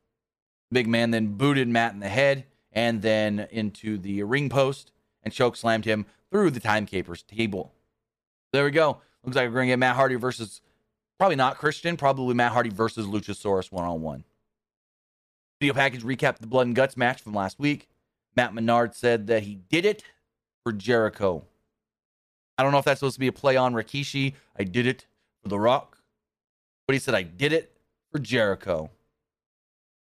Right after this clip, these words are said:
Regal said that he had never seen such destruction in his thirty-plus years in wrestling. And Kingston said he wants more. He said, "I'm not done with Jericho."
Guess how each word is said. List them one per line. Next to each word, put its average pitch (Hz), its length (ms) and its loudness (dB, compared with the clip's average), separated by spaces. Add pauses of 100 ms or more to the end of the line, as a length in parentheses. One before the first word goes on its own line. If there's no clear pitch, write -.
Regal 156 220 0
said 135 300 2 (400)
that 101 80 -10
he 120 60 -2
had 98 120 0
never 117 280 2
seen 127 300 -2
such - 280 -2
destruction 117 500 -4
in 110 80 -4
his 123 140 -6
thirty-plus 120 520 -2
years 117 220 0
in 107 100 -4
wrestling. 104 480 -2 (300)
And 104 140 -8
Kingston 151 360 -2
said 104 380 0 (340)
he 151 140 0
wants 113 440 0
more. 104 600 0 (300)
He 107 60 -10
said, 117 40 4
"I'm 143 180 2
not 139 320 2
done 127 440 0 (360)
with 113 160 0
Jericho." 113 600 2